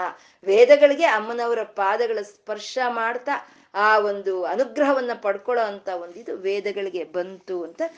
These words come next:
ಶ್ರುತಿ ಸೀಮಂತ ಸಿಂಧೂರೀಕೃತ ಪಾದಾಬ್ಜ ಧೂಳಿಕಾ. ಮತ್ತೆ ಇದ್ರಲ್ಲಿ ಇನ್ನೂ ಒಂದು ಅರ್ಥ, ಅದ್ಭುತವಾದಂತ ಒಂದು ಅರ್ಥ ಅಂದ್ರೆ ಶ್ರುತಿ ಅಂದ್ರೆ ವೇದಗಳು ಅಂತ ಹೇಳ್ಕೊಂಡ್ವಿ. ಶ್ರುತಿ ಸೀಮಂತ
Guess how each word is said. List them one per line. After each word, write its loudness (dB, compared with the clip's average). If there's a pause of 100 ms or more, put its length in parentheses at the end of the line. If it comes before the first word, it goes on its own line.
(220)
ಶ್ರುತಿ -10
ಸೀಮಂತ -10 (120)
ಸಿಂಧೂರೀಕೃತ -10
ಪಾದಾಬ್ಜ -2 (160)
ಧೂಳಿಕಾ. -14
ಮತ್ತೆ -12
ಇದ್ರಲ್ಲಿ -6
ಇನ್ನೂ -2
ಒಂದು -2
ಅರ್ಥ, -8
ಅದ್ಭುತವಾದಂತ -6
ಒಂದು -12
ಅರ್ಥ -12
ಅಂದ್ರೆ -10 (100)
ಶ್ರುತಿ -2
ಅಂದ್ರೆ 0
ವೇದಗಳು -8
ಅಂತ -18
ಹೇಳ್ಕೊಂಡ್ವಿ. -20 (260)
ಶ್ರುತಿ -6
ಸೀಮಂತ -2